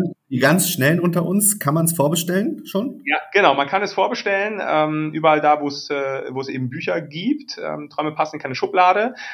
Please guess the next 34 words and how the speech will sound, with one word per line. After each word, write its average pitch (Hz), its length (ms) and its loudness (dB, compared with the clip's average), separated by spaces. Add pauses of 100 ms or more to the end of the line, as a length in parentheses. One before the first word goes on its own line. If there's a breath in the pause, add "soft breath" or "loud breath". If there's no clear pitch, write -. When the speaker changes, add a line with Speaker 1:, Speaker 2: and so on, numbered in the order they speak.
(160 loud breath)
Speaker 2:
Aber 156 200 6
auf 151 120 4
jeden 175 240 -2
Fall 160 380 6
ist 151 220 -6
das, 151 260 -4
glaube 143 340 2
ich, - 160 -4
ein 135 180 -8
großer 151 320 0
Mehrwert 143 560 2
für 135 380 -4
ganz, 147 200 -2
ganz 147 160 -4
viele 131 200 -4
Menschen 131 320 -4
da 113 80 0
draußen. 123 680 -4
Ähm, 131 260 -4
das 135 140 0
ist - 360 -4
so, 127 420 2 (400 loud breath)
äh, 123 280 4 (200)
the 120 80 0
next - 520 -2
big 160 180 -2 (100)
thing, 156 460 2 (140)
was - 340 0
wir 127 140 2
schon 123 720 0
nach 113 260 -6
außen 170 380 2
gegeben 165 420 -2
haben. 165 540 4